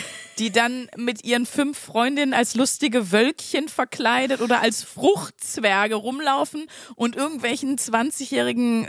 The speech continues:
Speaker 2: swat-Team stark alkoholisierten Sportstudenten einfach an den Arsch grapschen und das auch noch lustig finden. So richtig schlimm, wo du dir wirklich so denkst, bah.
Speaker 1: Und dann noch so ein lustiges Wortspiel machen wie, "Na, du Süßer, ich bin ein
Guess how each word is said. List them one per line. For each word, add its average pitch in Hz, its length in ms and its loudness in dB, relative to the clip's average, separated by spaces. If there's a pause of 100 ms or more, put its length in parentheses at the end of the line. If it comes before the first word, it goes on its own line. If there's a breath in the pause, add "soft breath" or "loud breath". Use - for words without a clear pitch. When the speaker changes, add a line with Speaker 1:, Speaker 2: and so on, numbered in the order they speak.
Speaker 2:
swat-Team 262 1040 0 (260 loud breath)
stark 226 420 2
alkoholisierten 240 680 2
Sportstudenten 226 960 0
einfach - 280 0
an 202 140 0
den 202 60 -2
Arsch 214 340 2
grapschen 233 380 -4
und 220 120 0
das 214 160 0
auch 202 120 2
noch 190 160 0
lustig 175 400 -4
finden. 151 200 -4
So 185 120 2
richtig 247 640 0
schlimm, 196 440 2
wo 180 120 2
du 190 60 2
dir 196 140 2
wirklich 240 200 -2
so 202 80 -2
denkst, 214 240 2 (1200 loud breath)
bah. 160 460 2 (180)
Speaker 1:
Und 226 160 -4
dann 254 80 2
noch 277 140 2
so - 80 -2
ein 254 80 2
lustiges 254 480 -2
Wortspiel 214 500 0
machen 196 480 -2
wie, 208 320 0 (760 soft breath)
"Na, 302 180 4 (160)
du 466 160 0
Süßer, 480 420 0 (240)
ich - 220 -8
bin 466 100 -2
ein 403 80 0